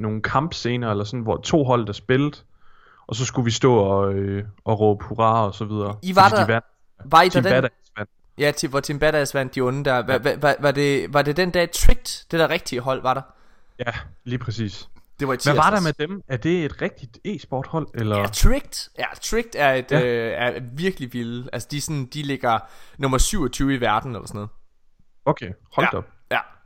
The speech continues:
Speaker 2: de er fucking
Speaker 1: Fedt.
Speaker 2: store. Øh, nå.
Speaker 1: Det er fedt, man kan få dem med. Mig og Nikolaj, vi sagde også, det giver sådan lidt autenticitet også til
Speaker 2: Ja.
Speaker 1: serien. At det alligevel er sådan, der,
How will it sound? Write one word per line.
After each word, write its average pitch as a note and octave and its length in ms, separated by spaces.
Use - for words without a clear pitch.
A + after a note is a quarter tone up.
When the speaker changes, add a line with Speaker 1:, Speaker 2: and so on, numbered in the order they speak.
Speaker 2:
de D#3+ 200
er A#2+ 160
fucking C3+ 260
Speaker 1:
Fedt. A#2+ 60
Speaker 2:
store. A2+ 260
Øh, A#2 320
nå. C3+ 80
Speaker 1:
Det A#2+ 60
er A#2+ 40
fedt, - 180
man G#2+ 100
kan B2+ 100
få B2+ 140
dem A#2+ 120
med. B2 160
Mig B2+ 120
og C#3+ 60
Nikolaj, D3 240
vi C3+ 60
sagde C#3 240
også, C3 160
det C3+ 100
giver C#3+ 160
sådan B2 200
lidt C#3 140
autenticitet A#2 880
også F#2 320
til - 120
Speaker 2:
Ja. B2 40
Speaker 1:
serien. C3 340
At G2+ 120
det A#2+ 60
alligevel B2 320
er G#2+ 80
sådan, G#2+ 280
der, F#2 160